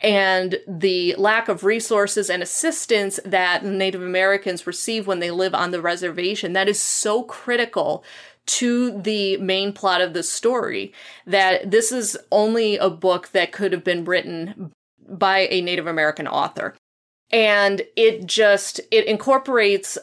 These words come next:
all different kinds of details of life on the reservation. There's, like, this subplot that has nothing to do with, that doesn't really have anything to do with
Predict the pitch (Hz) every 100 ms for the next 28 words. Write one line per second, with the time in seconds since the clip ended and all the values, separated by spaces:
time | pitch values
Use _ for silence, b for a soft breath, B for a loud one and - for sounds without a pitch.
0 | - 220 254 269 277 247 208 208 196 180
1 | 185 175 202 175 170 170 - - - 196
2 | 180 180 170 202 - 214 226 226 202 190
3 | 175 170 170 160 160 - 165 170 190 190
4 | 208 185 196 202 196 - 220 208 - 202
5 | 190 185 196 196 220 262 285 240 202 214
6 | 185 190 190 - 190 185 190 170 190 190
7 | 226 240 233 202 180 185 190 185 185 165
8 | 170 165 165 165